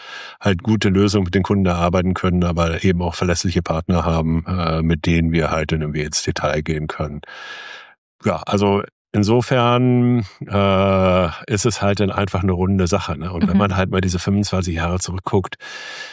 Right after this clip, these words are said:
Speaker 1: ähm, und irgendwie mal guckt, was war Microsoft früher für ein Closed Shop, wie hat sich das halt irgendwie auch verändert, wie hat sich das, und das hat ja Nadella verändert,
Speaker 2: Mhm.
Speaker 1: wie hat sich das sozusagen in Richtung Serviceorganisation verändert.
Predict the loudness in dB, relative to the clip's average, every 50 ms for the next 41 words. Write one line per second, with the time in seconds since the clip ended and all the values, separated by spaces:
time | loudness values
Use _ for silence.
0 | -20 _ _ -10 -2 0 2 2 4 4 4 2 2 0 0 0 0 0 -2 -6
1 | -16 _ _ -8 -6 -2 0 2 2 2 2 2 0 0 0 -2 -2 -2 -4 -8
2 | -2 -2 0 0 0 -2 -2 0 0 0 2 2 0 0 0 -2 -4 -2 -2 -2
3 | -4 -4 -10 -6 0 2 4 4 4 4 4 4 2 0 -2 -4 -2 0 2 4
4 | 4 4 4 2 2 0 -4 -4 -2 0 2 2 2 0 -2 -6 -6 -2 2 2
5 | 2 2 0 -2 -8 -2 0 2 2 2 0 -2 -2 -2 -2 0 0 0 0 0
6 | 0 0 0 0 0 0 0 0 0 -2 0 -4 -4 0 0 0 2 2 2 2
7 | 4 4 2 2 2 2 2 2 2 0 -2 -4 -2 -4 -4 -4 -2 -2 -2 -2
8 | -2 -2 0 0 0 0 0 0 0 0 2 0 0 0 -2 -2 0 0 2 4
9 | 4 4 4 4 4 4 2 2 2 0 0 0 0 0 0 0 0 0 0 0
10 | 0 -2 -2 -2 0 0 2 0 0 0 -2 -4 -4 -4 -2 -2 -2 0 0 0
11 | 0 0 -2 -2 0 0 2 2 2 2 2 0 0 0 0 0 0 0 0 -2
12 | -2 -2 0 0 0 2 2 0 -2